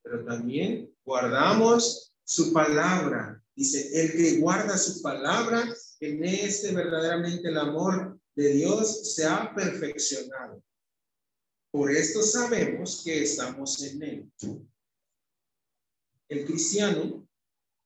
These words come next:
tiene que guardar la palabra de Dios. Si no guardamos la palabra de Dios, bueno, entonces dice la Escritura que somos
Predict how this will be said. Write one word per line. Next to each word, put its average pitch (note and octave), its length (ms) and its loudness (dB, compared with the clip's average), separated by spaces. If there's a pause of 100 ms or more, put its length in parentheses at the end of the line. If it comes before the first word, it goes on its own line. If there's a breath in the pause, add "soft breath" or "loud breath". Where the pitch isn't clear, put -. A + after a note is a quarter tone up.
(760)
tiene F#3+ 220 -6
que G3 100 -2
guardar E3+ 340 -2
la F#3+ 160 -6
palabra E3+ 440 -6
de F3 120 -6
Dios. F#3+ 220 -6
Si E3 160 -2
no A#3 180 0
guardamos G3 480 0
la G3 160 -6
palabra F3+ 380 0
de D#3+ 80 -2
Dios, E3 140 -4
bueno, F3+ 180 -6
entonces D#3+ 260 -18
dice D#3+ 180 -8
la D#3 60 -8
Escritura C#3+ 380 -10
que C#3+ 80 -14
somos - 540 -10